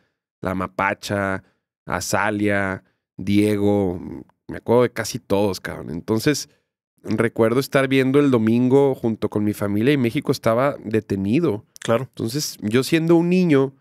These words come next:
Speaker 1: me impactó mucho lo que había visto. Y me acuerdo que también sentía animadversión por Azalia, que era la mendiga, y Chío era como la víctima, pero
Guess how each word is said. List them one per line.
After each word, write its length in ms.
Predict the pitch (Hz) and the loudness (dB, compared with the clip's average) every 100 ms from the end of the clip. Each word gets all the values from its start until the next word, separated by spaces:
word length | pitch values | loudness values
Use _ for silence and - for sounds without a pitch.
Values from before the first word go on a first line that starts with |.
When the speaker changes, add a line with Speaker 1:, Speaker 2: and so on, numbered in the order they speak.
| _ _ _ _ | _ _ _ _
Speaker 1:
me 140 | 107 | 0
impactó 500 | 120 113 120 - 127 | 0 2 -2 0 0
mucho 300 | 120 127 - | 2 2 2
lo 140 | 139 110 | 0 0
que 120 | 107 | 0
había 200 | 101 101 | 0 0
visto. 540 | 101 135 - 98 95 - - | 0 -2 -4 -8 -8 -12 -8
Y 100 | 104 | -6
me 120 | 98 | -4
acuerdo 260 | - 113 | -2 -2
que 100 | - | -4
también 520 | - 101 101 117 117 _ _ _ - | -8 -4 0 0 -2 _ _ _ -4
sentía 480 | 113 104 110 113 120 | -2 0 0 2 2
animadversión 640 | 120 117 104 110 - 110 | 0 -2 -2 -2 0 0
por 260 | 101 120 107 _ - | 2 0 -2 _ -8
Azalia, 640 | 104 - 117 123 123 110 | -6 -2 -2 -2 -2 -4
que 160 | 107 110 | -4 -2
era 140 | 107 | 0
la 100 | 110 | 0
mendiga, 680 | 107 110 120 117 104 104 101 | 0 2 2 2 0 0 0
y 380 | 101 98 95 80 - | -2 -4 -4 -8 -8
Chío 400 | - 117 117 110 | 0 2 4 4
era 140 | 113 | 0
como 240 | - 110 104 | -2 -2 0
la 320 | 101 98 92 _ _ _ _ _ | 0 -2 -4 _ _ _ _ _
víctima, 520 | 98 123 123 139 156 | 0 0 2 2 0
pero 380 | - 120 110 92 | 0 0 0 -2